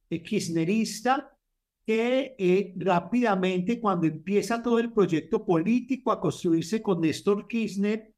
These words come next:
deciden hacer una mesa de trabajo con las personas L G B T y as-, logran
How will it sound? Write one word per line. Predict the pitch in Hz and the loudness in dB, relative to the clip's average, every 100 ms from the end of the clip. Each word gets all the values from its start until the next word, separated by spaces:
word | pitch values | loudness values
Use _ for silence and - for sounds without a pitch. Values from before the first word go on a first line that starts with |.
| _ _ | _ _
deciden | 165 190 190 185 208 | -2 -2 2 2 4
hacer | 233 - 170 | 2 0 2
una | 185 208 | 2 4
mesa | 196 277 285 202 | 4 2 0 -2
de | 165 | -2
trabajo | 160 156 143 143 - | -2 0 0 -2 -2
con | 202 | -2
las | 185 170 | 0 -2
personas | - - - 143 156 - | -4 -6 -2 0 0 0
L | 196 180 | 0 2
G | 196 | 0
B | 185 | 0
T | 185 185 180 - - _ _ _ _ _ | 0 0 0 -2 -14 _ _ _ _ _
y | 220 233 262 294 - | 0 2 2 0 -2
as-, | 185 196 185 - | 0 0 0 -2
logran | 196 214 202 226 254 254 - | 2 4 4 4 2 0 -4